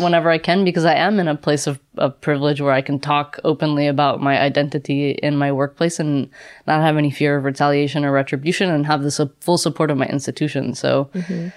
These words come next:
Speaker 1: so I'm happy to, to do that work for, for the community when I can. Like, there's not that much information about there,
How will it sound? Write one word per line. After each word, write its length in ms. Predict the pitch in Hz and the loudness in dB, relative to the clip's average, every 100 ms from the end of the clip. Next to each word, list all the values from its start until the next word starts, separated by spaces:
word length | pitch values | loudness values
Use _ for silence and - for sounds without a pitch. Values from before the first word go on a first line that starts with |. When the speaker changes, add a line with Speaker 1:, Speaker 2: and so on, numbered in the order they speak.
| _ | _
Speaker 1:
so 220 | - 151 | -2 2
I'm 120 | 147 | 2
happy 300 | 143 147 151 | 2 0 0
to, 300 | 139 139 131 | 0 0 -2
to 180 | - 147 | -2 -4
do 340 | 139 143 143 135 | -2 0 0 0
that 300 | 139 131 - | 0 -2 -6
work 360 | 139 139 135 | -6 -6 -6
for, 400 | - 131 123 120 - _ - | -8 -4 -4 -6 -14 _ -8
for 120 | 139 | -6
the 100 | 135 | -6
community 420 | - 147 147 139 | -4 -4 -2 -2
when 160 | 135 131 | -2 -4
I 60 | |
can. 400 | 127 151 151 139 - _ - - | -6 -8 -6 -8 -12 _ -18 -6
Like, 240 | 185 190 196 185 | -2 0 0 0
there's 220 | 208 202 | 0 2
not 160 | 240 | 0
that 140 | 262 233 | 0 0
much 160 | 202 | 0
information 580 | - 175 196 160 156 190 | 0 0 2 0 2 0
about 300 | 175 147 151 | 2 2 2
there, 180 | 185 | 0